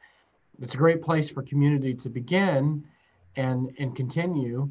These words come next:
You know, I know I, there are relationships that I still have today from as a child that I had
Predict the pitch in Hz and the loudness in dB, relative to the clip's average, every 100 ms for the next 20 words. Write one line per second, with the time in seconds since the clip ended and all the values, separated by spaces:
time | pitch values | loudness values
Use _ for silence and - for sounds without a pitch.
0 | - _ _ 127 131 131 139 139 139 - | -8 _ _ -2 2 4 6 6 4 0
1 | 123 143 139 - 143 147 131 127 131 139 | 0 0 0 -2 2 4 4 2 2 2
2 | 139 127 135 - 131 123 139 143 127 127 | -2 -4 -4 -4 -2 -2 -2 -2 0 0
3 | 123 - 107 113 123 131 120 - 120 117 | -2 -8 -8 -4 -2 -2 -4 -8 -8 -8
4 | - _ _ _ _ _ _ _ _ _ | -12 _ _ _ _ _ _ _ _ _
5 | _ _ _ - 135 135 110 - 135 160 | _ _ _ -4 -4 -4 -8 0 4 4
6 | 131 92 107 123 139 139 127 123 120 | 2 -4 -6 -2 0 2 2 0 -2